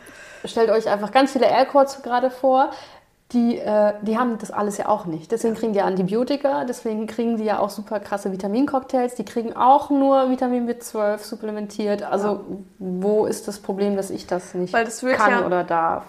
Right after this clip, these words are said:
Speaker 2: es wird ja gesagt, also der Irrglaube ist ja, du musst, du musst Fleisch essen, weil, oder, oder Milchprodukte, Fleischprodukte, weil diese, weil diese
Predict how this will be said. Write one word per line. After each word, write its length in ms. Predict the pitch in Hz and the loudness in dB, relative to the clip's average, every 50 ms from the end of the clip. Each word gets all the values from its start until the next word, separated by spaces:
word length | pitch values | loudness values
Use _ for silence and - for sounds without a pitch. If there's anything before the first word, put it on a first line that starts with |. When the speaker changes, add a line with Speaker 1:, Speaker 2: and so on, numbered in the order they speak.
| - | -4
Speaker 2:
es 300 | - 196 226 220 - - | -2 -2 -2 -4 -6 -6
wird 200 | 226 240 247 247 | -4 -4 -4 -2
ja 120 | - 247 226 | -2 -2 -2
gesagt, 600 | 233 220 214 214 202 196 196 208 226 220 - - | -2 -2 0 2 4 4 4 4 2 0 -2 -4
also 180 | - 214 208 214 | -2 0 0 0
der 320 | 196 214 220 208 - - | 0 4 6 6 6 8
Irrglaube 500 | 254 294 320 339 311 226 214 233 226 220 | 8 8 8 8 8 6 6 6 6 4
ist 360 | - - 262 311 302 - - - | 0 -2 -2 -2 -2 -4 -4 -2
ja, 220 | 277 262 277 302 320 381 381 - - - _ _ - | 0 0 0 0 -2 -4 -6 -8 -14 -20 _ _ -8
du 80 | 240 | -6
musst, 680 | 226 220 233 254 285 320 349 339 - - - - - - _ _ _ _ _ _ _ _ _ _ _ _ _ _ _ _ _ _ _ - | -6 -2 0 2 2 2 2 0 -4 -12 -16 -18 -20 -20 _ _ _ _ _ _ _ _ _ _ _ _ _ _ _ _ _ _ _ -10
du 160 | 185 220 214 | -6 -4 -2
musst 240 | 214 214 220 214 - | -2 -2 -4 -6 -10
Fleisch 480 | - - 240 208 233 262 294 285 - | -4 0 2 4 4 4 2 0 -2
essen, 480 | - - 262 285 285 - - 294 285 262 | -2 -2 -2 -2 -2 -6 -10 -8 -2 0
weil, 460 | 226 214 214 214 214 220 226 240 254 - | 0 2 2 2 0 0 -2 -4 -6 -6
oder, 320 | 214 196 196 185 185 - - | -2 0 2 2 0 0 -2
oder 160 | 185 185 185 | -4 -4 -2
Milchprodukte, 760 | 202 220 254 285 285 - - - 233 262 262 262 - - 247 | -2 -2 -2 -4 -4 -6 -10 -10 -8 -8 -8 -8 -10 -14 -4
Fleischprodukte, 880 | - - 226 240 240 - - 254 240 240 254 254 - - 262 262 277 - - - - - - _ | 0 0 0 0 0 -4 -6 -8 -6 -6 -6 -8 -8 -8 -10 -10 -10 -12 -16 -20 -20 -20 -4 _
weil 180 | - 220 220 220 | 4 4 4 4
diese, 460 | 226 226 202 208 214 208 202 202 208 - - _ _ _ _ _ _ | 2 -2 0 0 2 2 0 0 -4 -12 -20 _ _ _ _ _ _
weil 200 | - 208 214 208 | -4 -2 -2 -2
diese 500 | 196 208 214 202 208 196 190 185 165 - | 0 -2 -4 -4 -2 0 0 0 0 -2